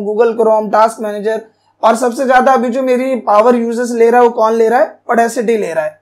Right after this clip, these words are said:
voice record करने के लिए। इसके अलावा बैकग्राउंड में जितने एप्लीकेशन चल रहे हैं उन सबका menu आ गया। तो जैसे मान लो मुझे Cortana का काम नहीं है तो मैंने इस पे click किया, right click किया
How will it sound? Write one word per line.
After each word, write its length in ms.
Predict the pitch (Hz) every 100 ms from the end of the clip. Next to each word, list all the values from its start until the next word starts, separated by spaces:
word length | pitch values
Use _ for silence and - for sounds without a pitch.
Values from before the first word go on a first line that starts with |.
| -
voice 280 | 202 226 226
record 360 | 190 202 185 190
करने 240 | 170 160
के 120 | 165
लिए। 160 | 151 _ _ _ -
इसके 200 | 226 233
अलावा 220 | 269 262
बैकग्राउंड 500 | 233 226 220 240 247
में 80 | 247
जितने 260 | 233 220 240
एप्लीकेशन 480 | 214 226 226 233 226
चल 220 | 226 190
रहे 160 | 202
हैं 80 | 208
उन 80 | 233
सबका 320 | 262 - 254
menu 280 | 240 202 165
आ 80 | 156
गया। 180 | 160 156
तो 420 | _ _ _ 226
जैसे 220 | 269 302
मान 220 | 294 285
लो 60 | 294
मुझे 160 | 285 302
Cortana 500 | 262 247 240 254 254
का 100 | 269
काम 240 | 247 240
नहीं 180 | 240 208
है 120 | 151
तो 400 | - _ _ 202
मैंने 120 | 220
इस 100 | 240
पे 120 | 262 240
click 300 | 240 247 254
किया, 160 | 294
right 280 | 233 202 208
click 260 | 269 262 -
किया 220 | 285